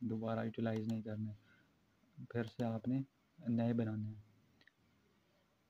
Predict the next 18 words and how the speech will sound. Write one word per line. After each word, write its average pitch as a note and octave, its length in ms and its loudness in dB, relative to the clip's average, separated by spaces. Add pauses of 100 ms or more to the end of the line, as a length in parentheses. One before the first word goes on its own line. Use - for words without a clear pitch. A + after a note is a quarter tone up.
(120)
तो A2+ 380 -2 (280)
नए A#2+ 160 0
कैसे A#2+ 260 0
बनेंगे? A#2 420 2 (2000)
यहाँ A#2 200 0
पे A#2+ 100 2
भी, A#2+ 180 2
यहाँ A#2 200 2
ये A#2 100 4
देखें, A2+ 260 -2
plus A#2+ 300 -2
लिखा A#2+ 200 -4
हुआ A#2 160 -2
आ - 20 -4
रहा A2+ 220 -4
है, A#2 60 -2
ऐड A2 80 -6
प्लस, A2+ 200 -6